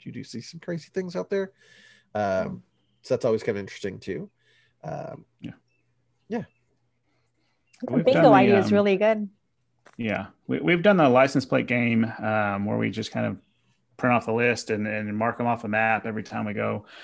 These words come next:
Speaker 2: Um, Blaine has also done, because he wanted something a little harder, we've done the,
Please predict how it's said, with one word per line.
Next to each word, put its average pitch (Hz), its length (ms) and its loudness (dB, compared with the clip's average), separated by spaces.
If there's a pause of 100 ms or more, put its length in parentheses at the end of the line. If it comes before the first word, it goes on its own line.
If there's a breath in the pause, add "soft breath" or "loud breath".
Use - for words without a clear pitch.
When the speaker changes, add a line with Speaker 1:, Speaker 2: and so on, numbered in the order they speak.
(220 loud breath)
Speaker 2:
Um, 110 500 0 (500)
Blaine 117 220 4
has 110 140 2
also 117 340 2
done, 120 300 0
because 107 220 -4
he 113 60 -2
wanted 113 240 -2
something 110 240 -8
a 107 60 -4
little 101 120 -4
harder, 123 340 4
we've 107 140 -2
done 113 180 0
the, 107 500 -2